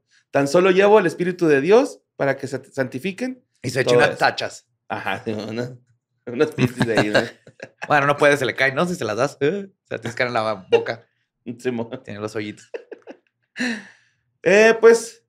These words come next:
Speaker 1: la gente empezó a comentar el video, güey, con el comentario que, con los comentarios que, o el hashtag que decía, "Ganó el diablo, banda".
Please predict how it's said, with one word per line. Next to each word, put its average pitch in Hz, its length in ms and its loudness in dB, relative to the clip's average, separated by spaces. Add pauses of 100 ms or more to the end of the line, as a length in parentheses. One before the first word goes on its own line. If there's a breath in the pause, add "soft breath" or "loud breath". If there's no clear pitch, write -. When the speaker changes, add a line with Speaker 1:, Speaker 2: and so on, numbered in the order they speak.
(200)
Speaker 1:
la 143 160 2
gente 156 260 2
empezó 156 260 0
a - 40 -2
comentar 143 380 2
el 151 140 0
video, 151 380 2
güey, 202 340 -4 (480)
con 123 240 -4
el 110 600 -6 (340)
comentario 135 500 -6
que, - 120 -20
con 127 100 -4
los 123 100 -8
comentarios 123 440 -6
que, 139 100 -10
o 120 100 0
el 117 60 -4
hashtag 175 380 -8
que 147 100 -10
decía, 143 300 -2
"Ganó 127 220 -2
el 135 100 -10
diablo, 127 340 -2
banda". 101 420 -8